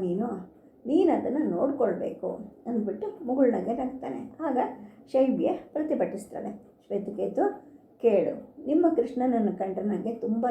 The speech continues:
ದ್ವೇಷ, ಅವನಿಗೆ ಸಹಾಯ ಮಾಡೋಕ್ಕೆ ನಾನು ಏನೂ ಮಾಡಲಾರೆ. ನಮ್ಮ ದೊಡ್ಡಪ್ಪನ ಹಂತಕ ಅವನು, ಅವನನ್ನು ಮೊದಲು ಸಾಯಿಸ್ತೀನಿ, ನಿನ್ನನ್ನಂತೂ ಮದುವೆ ಆಗೋದೇ ಇಲ್ಲ. ನೀನು ನನಗೂ ನಮ್ಮ ದೊಡ್ಡಪ್ಪನಿಗೂ ಇಬ್ರಿಗೂ ದ್ರೋಹ ಮಾಡಿದ್ಯಾ.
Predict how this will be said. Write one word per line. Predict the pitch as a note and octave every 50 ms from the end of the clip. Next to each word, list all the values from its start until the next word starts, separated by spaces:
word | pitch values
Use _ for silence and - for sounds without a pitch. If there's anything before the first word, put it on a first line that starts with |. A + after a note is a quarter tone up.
| G#3+ F3+ -
ದ್ವೇಷ, | E3 F3+ G3 A#3 - - - - - - - _ _ _ _ _ _ -
ಅವನಿಗೆ | - B3+ C#4 C#4 C4 B3
ಸಹಾಯ | A#3+ - G3 F#3+ F#3+ B3 B3+ C4+ C#4 C4+
ಮಾಡೋಕ್ಕೆ | B3+ A3+ G3+ G3+ G3+ G3+ G#3 G#3 A#3
ನಾನು | A3+ G#3 F#3 G#3 G#3+ G3+ F#3
ಏನೂ | F#3 F#3+ G#3 B3 D#4+ E4
ಮಾಡಲಾರೆ. | - - - - F#3+ G#3 G3+ F#3 - - - - - - - _ _ _ _ - - -
ನಮ್ಮ | G#3+ A#3+ C#4 D#4 D4+ G#3+
ದೊಡ್ಡಪ್ಪನ | F#3+ F#3 G3 B3 A#3+ A#3+ - C4 A#3+
ಹಂತಕ | G#3+ G3+ G3+ G3+ G#3+ G#3+ B3+ C4+ C4
ಅವನು, | A3 G3+ G#3 G3 G#3+ G3 F3+ - - -
ಅವನನ್ನು | A3+ A#3+ C4+ D4 C4+ C4+ C4
ಮೊದಲು | A#3 G3+ F#3+ F#3+ - D4
ಸಾಯಿಸ್ತೀನಿ, | D4+ - G#3 - - - - - - F3+ - - - - - _ _ _ _ _ -
ನಿನ್ನನ್ನಂತೂ | B3+ D4 E4 E4+ E4+ E4 D#4+ D4+ D4+ D#4 D#4+ - - - -
ಮದುವೆ | - F#3 - - E4
ಆಗೋದೇ | C4+ - - - G3+ A#3+ C#4+ D#4+ E4 C4+ A#3+
ಇಲ್ಲ. | F#3 E3 - - - - - - - G#3 G#3 - _ _ _ _ _ _ _ _ _ -
ನೀನು | A3+ A#3 A#3+ A#3+ C4 - - - - - - _ _ -
ನನಗೂ | A3+ G3 G#3 A#3 A#3 G3+ G3+ G#3 - - - - -
ನಮ್ಮ | F#3 F#3 F3+
ದೊಡ್ಡಪ್ಪನಿಗೂ | F3+ E3+ F3 F#3 F#3+ F#3 - - - F3 -
ಇಬ್ರಿಗೂ | A#3 A3+ G#3 G#3 A#3 A#3+ A#3+ B3+ B3 A#3+ - G3+ G3+
ದ್ರೋಹ | G3 G3+ A#3+ B3 C4 A#3
ಮಾಡಿದ್ಯಾ. | A3 G3 G3+ G#3 G3 F3+ F3 F3+ F#3 -